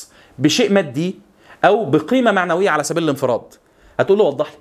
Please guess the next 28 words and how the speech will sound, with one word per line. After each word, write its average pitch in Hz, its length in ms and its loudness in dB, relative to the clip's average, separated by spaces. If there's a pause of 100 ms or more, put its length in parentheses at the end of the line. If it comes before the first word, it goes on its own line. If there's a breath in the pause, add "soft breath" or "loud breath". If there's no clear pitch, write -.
هقول 165 120 0
لك 196 140 -4
والله 147 200 0
ممكن 185 320 -4
واحد 170 300 -2
يختص 147 480 -4
بشيء 131 240 0
مادي، 156 260 -4 (120)
يعني 127 400 -2
انا 143 80 0
اختص، - 340 -2
اختص - 500 -4
بالعربيه 139 460 -2
بتاعتي، 110 400 -6 (440 soft breath)
يبقى 131 340 0
انا، 135 320 -2
انا 185 240 -2 (180 loud breath)
ليا 147 180 2
سلطات 147 340 -6
عليها، 123 340 -4 (260 loud breath)
ليا 131 140 4
سلطه 127 220 -6
استعمال 123 460 -2
واستغلال 123 480 -2
وتصرف 135 560 -6
على 127 120 0
العربيه 127 420 -2
دي 135 180 -8